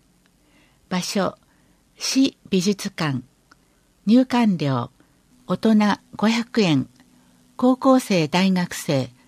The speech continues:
三百円、中学生以下、六十五歳以上、妊婦、障害者手帳、未来路アイディー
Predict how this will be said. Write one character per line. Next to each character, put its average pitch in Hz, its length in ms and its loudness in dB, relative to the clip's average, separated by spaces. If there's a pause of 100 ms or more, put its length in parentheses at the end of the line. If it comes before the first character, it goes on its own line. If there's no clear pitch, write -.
三 220 320 2
百 196 300 -4
円、 131 260 0 (580)
中 262 220 2
学 254 240 4
生 214 300 0
以 190 140 -2
下、 139 280 -6 (460)
六 180 240 0
十 240 240 2
五 208 120 0
歳 220 340 -2
以 - 140 -6
上、 135 380 -2 (640)
妊 220 280 4 (100)
婦、 127 220 -6 (540)
障 247 300 0
害 233 220 2
者 202 180 -4
手 180 180 -4
帳、 131 400 -4 (640)
未 196 140 2
来 254 260 2
路 175 240 -6
ア 156 80 -2
イ 170 220 -4
デ 170 80 -6
ィ 139 140 -2
ー - 80 -14